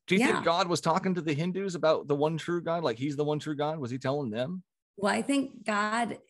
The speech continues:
Speaker 2: existed because God is eternal. And
Speaker 1: Why
Speaker 2: so
Speaker 1: didn't he
Speaker 2: I
Speaker 1: stop
Speaker 2: think
Speaker 1: the
Speaker 2: that
Speaker 1: Hindus?
Speaker 2: God existed.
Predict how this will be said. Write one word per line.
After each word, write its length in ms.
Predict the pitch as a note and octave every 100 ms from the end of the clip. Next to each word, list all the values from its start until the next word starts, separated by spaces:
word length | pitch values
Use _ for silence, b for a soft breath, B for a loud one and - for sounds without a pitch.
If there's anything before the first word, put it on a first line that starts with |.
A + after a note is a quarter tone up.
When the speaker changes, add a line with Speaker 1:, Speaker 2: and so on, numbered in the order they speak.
| -
Speaker 2:
existed 840 | G3+ E3 G3+ C4+ - F3+ - G#3 - _ _ _ _ _ -
because 520 | F#3+ - F#3+ E3 -
God 220 | - F#3+
is 140 | - F3+
eternal. 680 | E3+ - B3+ D#3+ D#3 - _ _ _ _ _
And 140 | G3 F#3+
Speaker 1:
Why 80 | E3
Speaker 2:
so 100 | E3
Speaker 1:
didn't 100 | F#3
he 60 |
Speaker 2:
I 40 | D#3+
Speaker 1:
stop 340 | - D3+ D3+
Speaker 2:
think 120 | D3
Speaker 1:
the 80 | C#3+
Speaker 2:
that 60 | C#3
Speaker 1:
Hindus? 200 | G#2 F2+
Speaker 2:
God 100 | -
existed. 560 | - - - - D2+